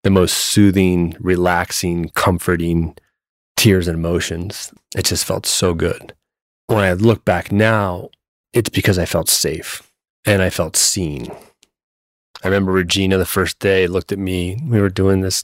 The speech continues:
this exercise and she's like, "I see you and I love you."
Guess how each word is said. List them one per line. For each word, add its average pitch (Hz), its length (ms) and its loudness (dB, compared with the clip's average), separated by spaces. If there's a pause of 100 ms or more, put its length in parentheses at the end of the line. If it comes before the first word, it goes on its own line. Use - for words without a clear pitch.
this - 180 -6
exercise 98 640 0
and 87 140 -6
she's 90 240 -6
like, 92 160 -2
"I 92 60 -4
see - 260 2
you 107 220 6
and 92 100 2
I 90 40 0
love 87 340 -4
you." - 300 -10